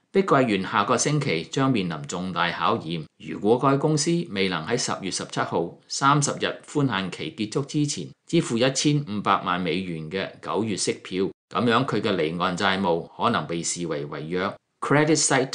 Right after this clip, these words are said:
亞太研究聯席主管 Sandra Chow 表示，呢間公司之前嘅模式係唔可以持續，佢哋而家正在解決呢個問題，試圖減輕債務負擔。佢補充話，重組將尋求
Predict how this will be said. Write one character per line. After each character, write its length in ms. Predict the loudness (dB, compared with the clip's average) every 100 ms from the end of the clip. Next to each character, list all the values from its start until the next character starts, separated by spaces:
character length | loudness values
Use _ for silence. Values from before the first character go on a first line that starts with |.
| -10 _
亞 160 | -2 0
太 200 | 0 -2
研 280 | -2 -6 -2
究 300 | 2 2 0
聯 260 | -8 -8 -4
席 120 | -6 -6 -6 -4
主 100 | -2
管 220 | -2 -2 -4 -8
Sandra 580 | -2 0 2 4 2 2
Chow 380 | 2 4 4
表 200 | 2 -2
示， 340 | -4 -4 -8 -10 _ 0
呢 140 | 2
間 180 | 4 4
公 200 | 4 2
司 220 | 2 0
之 200 | 0 -2
前 300 | 0 -2 -2
嘅 80 | -4
模 200 | -2 -4
式 220 | 2 2 2 _
係 160 | -2 -2
唔 180 | -2 -6
可 280 | -2 2 2
以 80 | 0
持 240 | -2 -6
續， 220 | -4 -4 -4 _ -2
佢 160 | 0
哋 340 | 2 0 -2 -6
而 80 |
家 320 | 2 4 4 0 -10
正 180 | -6 -4
在 140 | -2
解 240 | -2 0 -2
決 160 | -2
呢 160 | -4 -4
個 120 | -2
問 240 | -4 -4 -8
題， 280 | -10 -12 -14 _ -6
試 180 | -2 0
圖 180 | -2 -4
減 300 | -2 -2 0
輕 280 | 0 0
債 240 | 2 0 0
務 160 | -2
負 240 | -4 -6 -4
擔。 280 | 0 0 0 -8 _ _ -2
佢 220 | 2 2
補 180 | 2 2
充 180 | 2 0
話， 280 | 0 -4 -10 _
重 360 | -12 -6 -2 0
組 340 | 6 6 6 0 -14
將 280 | 2 4 4
尋 220 | 0 -4
求 260 | -4 -4 -4